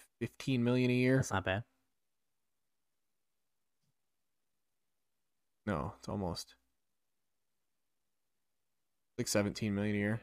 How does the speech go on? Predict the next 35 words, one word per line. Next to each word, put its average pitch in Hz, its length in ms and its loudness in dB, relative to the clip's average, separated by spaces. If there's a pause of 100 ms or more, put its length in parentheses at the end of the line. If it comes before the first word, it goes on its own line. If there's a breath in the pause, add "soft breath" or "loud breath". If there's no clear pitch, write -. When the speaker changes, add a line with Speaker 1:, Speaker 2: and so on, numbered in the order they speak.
Speaker 2:
That's - 160 -4
not 98 100 2
Speaker 1:
Seventeen, 95 220 0
Speaker 2:
bad. 98 80 0
Speaker 1:
eighteen. 110 300 -4 (1300)
Speaker 2:
Think 120 120 8
he's - 20 10
Speaker 1:
I'd, 143 60 12
Speaker 2:
gonna 117 100 10
ask 127 140 12
Speaker 1:
I'd 185 80 12
Speaker 2:
for - 80 2
Speaker 1:
pay 151 140 12
the, - 60 12
Speaker 2:
more? - 80 12
Speaker 1:
I'd 165 200 12
pay 135 140 6
the 110 80 6
dude 101 220 4
twenty 92 220 -2
to - 60 -10
twenty-five. 80 580 -6 (1160)
I'd 143 120 2
pay 120 80 2
him 92 100 0
twenty. 90 340 -2 (140)
Speaker 2:
Wow. 117 140 4 (220)
Speaker 1:
I'd 117 120 2
say, 127 100 4
"You 123 160 8
want 139 140 12
a 127 40 8
five-year 131 360 10
deal 127 200 10
worth, 123 240 6